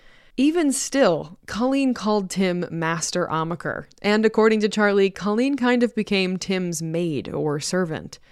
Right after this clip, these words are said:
In the summer of twenty seventeen, Nikki's life changed once again when she met Donovan Ford.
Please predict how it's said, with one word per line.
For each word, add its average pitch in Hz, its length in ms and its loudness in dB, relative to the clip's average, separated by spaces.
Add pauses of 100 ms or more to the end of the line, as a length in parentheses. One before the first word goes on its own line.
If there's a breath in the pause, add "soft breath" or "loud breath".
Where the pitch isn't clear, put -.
(420 soft breath)
In 214 120 4
the 214 100 4
summer 226 300 4
of 180 160 -2
twenty 185 260 0
seventeen, 165 720 -2
Nikki's 190 460 -2
life 165 280 -2
changed 165 520 -4
once 185 340 -2
again 214 500 -2
when 175 200 -2
she 247 180 -4
met 233 300 -2
Donovan 165 420 -2
Ford. 190 460 0